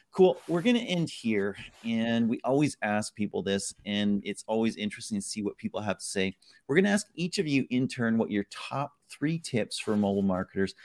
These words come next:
in the dating app vertical are heading into twenty twenty-two. Mikhail, I think we'll start with you, and then we'll go with James.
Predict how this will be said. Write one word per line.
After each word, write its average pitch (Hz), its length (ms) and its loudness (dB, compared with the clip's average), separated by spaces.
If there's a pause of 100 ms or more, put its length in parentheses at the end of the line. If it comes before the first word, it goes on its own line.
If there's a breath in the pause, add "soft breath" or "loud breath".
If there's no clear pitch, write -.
(260 loud breath)
in 185 260 6
the 196 80 6
dating 143 580 0
app 123 280 0
vertical 120 560 0
are 90 340 0 (300 soft breath)
heading 107 480 2
into 104 240 2
twenty 101 300 0
twenty-two. 95 460 0 (240 loud breath)
Mikhail, 160 260 0
I 165 60 4
think 196 200 0
we'll 196 80 6
start 170 240 0
with - 140 -2
you, 143 240 2
and 107 160 4
then 113 100 4
we'll 113 120 4
go 113 140 2
with 107 140 4
James. 98 380 0